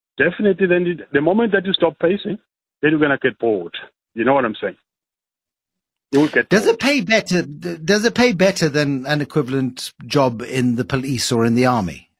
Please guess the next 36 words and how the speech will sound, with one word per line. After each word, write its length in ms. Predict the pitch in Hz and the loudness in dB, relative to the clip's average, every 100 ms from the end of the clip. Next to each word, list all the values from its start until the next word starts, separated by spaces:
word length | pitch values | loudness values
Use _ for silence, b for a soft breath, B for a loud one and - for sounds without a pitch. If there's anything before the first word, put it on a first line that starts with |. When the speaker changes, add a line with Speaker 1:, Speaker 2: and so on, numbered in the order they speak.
| - | -10
Speaker 2:
I 40 | 120 | -4
mean, 180 | 131 | -2
w-, 140 | 123 131 | -2 -4
is, 120 | 139 | -6
is, 200 | 107 147 - | -4 -4 0
is 140 | 151 | 0
there 140 | 151 160 | 2 2
a 60 | |
sense 360 | 151 175 175 - | 4 2 0 2
of, 280 | 175 151 156 | 0 0 -10
uh, 140 | - 160 | -6 -2
does, 280 | 156 151 - B B | 0 -2 -4 B B
is 120 | 143 | -4
it 60 | 160 | 2
sort 140 | 170 | 2
of 120 | 151 | 2
twice 400 | - 165 170 151 - | -2 2 2 0 -6
the 140 | 160 | -6
pay? 320 | - 170 196 233 | -2 0 0 -2
Is 340 | 208 156 139 123 | -6 -2 -2 0
it 280 | 123 117 - - - 120 101 73 | -2 -4 -12 -14 -12 -12 -12 -12
similar 520 | 92 - 120 131 156 147 | -8 -4 0 2 2 2
sort 180 | 175 | 0
of 100 | 139 | 0
Speaker 1:
No, 100 | 135 | 0
Speaker 2:
pay? 240 | 139 208 254 | 0 0 0
What, 260 | 220 208 - | -2 -4 -4
what, 320 | - 175 180 170 123 | -10 -6 -6 -6 -2
Speaker 1:
this, 200 | 156 185 | 2 2
Speaker 2:
what 100 | 165 | 2
can 100 | 208 | 0
one 120 | 190 | 0
expect 260 | 180 170 175 | -2 -6 -4
to 100 | 147 | -4
earn? 160 | 98 - | -4 -8
Speaker 1:
this, 220 | 123 165 | -6 -6